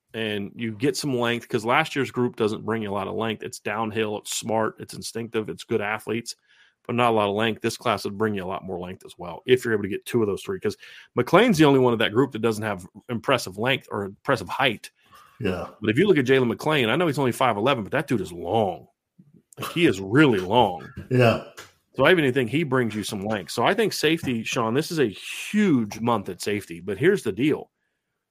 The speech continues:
Speaker 1: C-, to kinda get back to the, to the, the purpose of all this, if you don't crush it at sa-, at this month at safety, then you're, you're gonna be in trouble. And if they don't blow Paul Menke's socks off this weekend and he leaves not feeling great vibes,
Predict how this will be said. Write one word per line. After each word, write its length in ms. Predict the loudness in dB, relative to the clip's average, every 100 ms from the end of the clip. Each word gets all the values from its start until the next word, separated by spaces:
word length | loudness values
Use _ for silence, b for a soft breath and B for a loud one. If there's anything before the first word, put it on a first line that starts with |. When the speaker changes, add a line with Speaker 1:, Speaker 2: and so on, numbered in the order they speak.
| _ _ _ _
Speaker 1:
C-, 120 | -8 -4
to 80 | -2
kinda 260 | 0 0 2
get 160 | 0
back 240 | 0 -2 -2
to 100 | -2
the, 140 | -2 -2
to 180 | -4
the, 160 | -4 -6 -8 _
the 140 | -6 -6 _
purpose 420 | 2 2 2 -4
of 120 | -4
all 180 | -6 -10
this, 380 | -12 -14 -14 -16 -10
if 140 | -8 -6
you 300 | -2 0 2
don't 260 | 2 0
crush 400 | -4 -2 -2 -2
it 140 | -8 -8
at 160 | -12 -10
sa-, 180 | -10 -10 -12 -12
at 120 | -12 -10
this 280 | -6 -6 -2
month 320 | -2 -2 -8 -14
at 120 | -10
safety, 520 | -10 -10 -12 -14 -18 _ _ _ _ _ _ _
then 200 | -2 0
you're, 280 | 2 0 -2 -4
you're 140 | -4
gonna 180 | -2 -4
be 100 | -6
in 80 | -6
trouble. 320 | -4 -2 -2
And 80 | -4
if 100 | 0
they 100 | 2
don't 240 | 2 0
blow 400 | 2 4 4 0 _ _
Paul 220 | 0 2 2
Menke's 360 | -2 -4 -6
socks 360 | -4 -4 -4 -2
off 160 | -2
this 180 | -4 -4
weekend 560 | -2 -2 -2 -6 -10 -16 _
and 120 | -8
he 220 | 0 0 4
leaves 320 | 4 4 0
not 240 | -2 -2
feeling 220 | -2 -2
great 240 | -2 -4 -2
vibes, 420 | -4 -4 -6